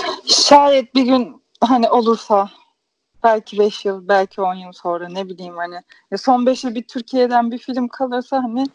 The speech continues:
direkt ben hani o filmin yönetmeni olsam direkt Neon şirketinin kapısını çalarım.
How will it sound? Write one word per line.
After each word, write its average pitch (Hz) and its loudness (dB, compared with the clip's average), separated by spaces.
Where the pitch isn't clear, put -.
direkt 277 0
ben 226 2
hani 247 2
o 240 0
filmin 247 0
yönetmeni 247 0
olsam 254 0
direkt 254 -8
Neon 247 -4
şirketinin 240 -14
kapısını 247 -8
çalarım. 247 -4